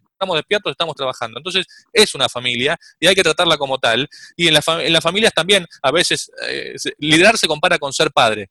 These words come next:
eh, porque todos tenemos la capacidad para hacerlo, pero no todos quieren o deben serlo, porque hay gente que dice, "Yo no quiero, es mucha responsabilidad, es mucho tiempo y energía que hay que invertir en la gente,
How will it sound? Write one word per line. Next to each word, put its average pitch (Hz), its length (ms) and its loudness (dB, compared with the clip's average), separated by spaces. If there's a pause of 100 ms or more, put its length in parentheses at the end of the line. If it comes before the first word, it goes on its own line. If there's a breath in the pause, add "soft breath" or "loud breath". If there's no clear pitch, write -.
(280 loud breath)
eh, 117 80 -6
porque 123 260 -2
todos 180 300 2
tenemos 160 480 0
la 131 240 0
capacidad 147 420 2
para 165 160 2
hacerlo, 240 280 2
pero 139 120 -4
no 165 140 -2
todos 185 260 0 (100)
quieren 180 400 2
o 117 160 -2
deben 139 300 2
serlo, 202 400 -2
porque 110 260 -6
hay 135 120 0
gente 196 180 -4
que 131 80 -2
dice, - 220 -2
"Yo 208 200 -4 (120)
no 139 180 -12
quiero, 220 380 -2
es 139 120 -4
mucha 170 220 -2
responsabilidad, 151 520 0
es 147 60 -2
mucho 160 220 -6
tiempo 196 380 -2
y - 20 0
energía 135 380 0
que 156 80 0
hay 147 40 0
que 139 120 -2
invertir 131 300 -6
en 139 40 2
la 120 120 0
gente, 190 400 0